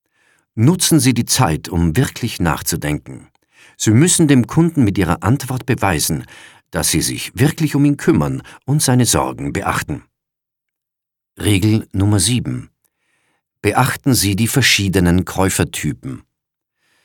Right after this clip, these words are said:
Sie haben sich schon mit den verschiedenen Käufertypen befasst und wissen, wie Sie mit ihnen umgehen müssen. Beachten Sie diese Regeln auch bei der Einwandbehandlung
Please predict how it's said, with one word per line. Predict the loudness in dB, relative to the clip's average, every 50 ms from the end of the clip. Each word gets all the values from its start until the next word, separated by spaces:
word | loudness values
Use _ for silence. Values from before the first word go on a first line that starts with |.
| _ _ _ _ _ _ _ _ _ _ _ _ _ _ _ _
Sie | 2 4 4 4
haben | 4 4 4 2 2
sich | 2 2 0 0 2
schon | 2 4 4 4 4
mit | 4 2 0 0
den | 0 0
verschiedenen | 2 0 0 0 2 0 0 0 2 2 2 0
Käufertypen | 0 -2 -2 -2 -2 -2 -6 -8 -8 -6 -6 -6 -6 -4 -4
befasst | -4 -2 -2 0 -2 0 0 -2 -4 -4
und | -8 -12 -12 -10 -6
wissen, | -4 -2 0 0 2 2 0 0 -4 -12 -16 -18 -18 _
wie | -2 0 0 2
Sie | 2 2 2 2
mit | 2 2 2
ihnen | 2 2 2 2 2
umgehen | 4 4 4 4 4 2 2 0
müssen. | 0 -2 -2 -4 -6 -12 -16 _ _ _ _ _ _ _ _ _ _ _ _ _ _
Beachten | -2 0 0 0 0 0 -2
Sie | 0 0 0 0
diese | 0 0 2 2 2 4
Regeln | 4 2 4 4 4 2 2 0 -6 -16 -18 -8 _
auch | -2 -2 -2 -2 -4
bei | -4 -2 -2 0
der | 0 0 -2 0
Einwandbehandlung | 0 2 2 2 2 0 -2 -2 -4 -6 -6 -4 -2 -4 -4 -4 -6 -8 -8 -10 -12